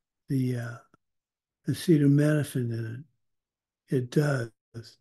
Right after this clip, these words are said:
It's the fact that we haven't activated the pill by not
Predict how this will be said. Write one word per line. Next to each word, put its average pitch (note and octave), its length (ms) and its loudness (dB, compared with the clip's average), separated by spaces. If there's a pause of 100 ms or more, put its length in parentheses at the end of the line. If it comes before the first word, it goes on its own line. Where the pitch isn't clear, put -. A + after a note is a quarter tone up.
(340)
It's C#3 300 -2
the C#3 100 0
fact D3 380 -2
that C3+ 120 0
we C3+ 140 4
haven't C#3+ 340 -2
activated C#3+ 720 0
the A#2+ 100 -6
pill B2 500 -6 (560)
by B2+ 140 -2
not C3+ 360 2